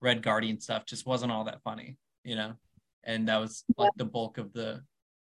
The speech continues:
Speaker 1: the, the attempted comedy, you know?
Speaker 2: Yeah.
Speaker 1: What do you think?
Speaker 2: Um, so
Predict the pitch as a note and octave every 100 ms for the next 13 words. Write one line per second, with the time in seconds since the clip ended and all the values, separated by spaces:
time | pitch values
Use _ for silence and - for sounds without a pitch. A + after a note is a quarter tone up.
0 | _ _ _ - _ - - - A2 C#3+
1 | A#2 - _ _ _ _ B2 - B2+ A#2+
2 | A2+ - G#2+ A2 G#2+ C3+ _ - A2+ A2+
3 | C3 _ _ _ _ _ _ _ _ B3+
4 | G#3 G3 G3+ _ _ _ A#2+ A#2 A2+ G#2+
5 | - _ _ _ _ _ - - - -
6 | - - B3 B3 B3 B3 - - C4+ C4
7 | C4 B3